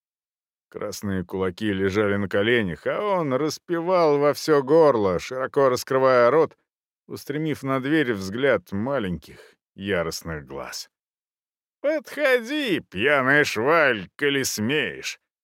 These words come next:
Хотите побоев? Так идите сюда, вшивые обезьяны! Ваши матери забыли с измольства кормить вас, сопляков, березовой кашей! Свиньи и те вами побрезгуют!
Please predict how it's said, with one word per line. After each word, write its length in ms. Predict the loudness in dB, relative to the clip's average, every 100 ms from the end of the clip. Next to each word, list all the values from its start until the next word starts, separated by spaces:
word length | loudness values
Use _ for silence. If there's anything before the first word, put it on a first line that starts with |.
| _ _
Хотите 580 | -4 -2 -2 -4 -2 -2
побоев? 920 | 0 -2 0 0 2 0 -2 -8 -20 _
Так 240 | -14 -12 -8
идите 500 | -8 -6 -8 -8 -6
сюда, 640 | -6 -2 2 4 4 4
вшивые 600 | 0 -4 -2 0 2 2
обезьяны! 680 | 0 -2 -2 0 2 0 -6 -14 _ _ -6
Ваши 520 | -2 0 0 -2 -4
матери 800 | -4 -4 -2 -2 0 0 2 0
забыли 880 | 0 0 0 -2 -2 -2 0 0
с 180 | 0 -4
измольства 600 | -2 -2 -2 -4 -2 -2
кормить 640 | 0 -2 -2 -2 -4 -2
вас, 400 | 0 2 2 2
сопляков, 920 | -2 -6 -6 -2 -4 0 2 2 2 -4
березовой 680 | -4 0 0 2 2 0 0
кашей! 600 | 0 0 -2 -8 -14 _ _ _ _ _ _ _
Свиньи 1040 | -14 -10 -6 -6 -4 -2 -2 0 0 -2 -4
и 60 |
те 420 | -8 -2 2 4
вами 400 | 4 2 2 -2
побрезгуют! 960 | -2 -2 0 0 0 -2 -2 -4 -4 -4